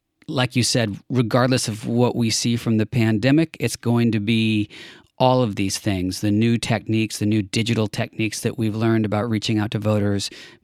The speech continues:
texting campaigns, relational organizing, all that good stuff. We're gonna do it all. But it, it, you know, that takes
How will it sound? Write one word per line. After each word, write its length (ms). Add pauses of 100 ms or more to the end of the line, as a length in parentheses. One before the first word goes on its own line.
(200)
texting 360
campaigns, 720
relational 480
organizing, 680
all 160
that 200
good 120
stuff. 300
We're 60
gonna 120
do 140
it 80
all. 260 (440)
But 140
it, 80 (220)
it, 240
you 120
know, 140
that 320 (120)
takes 480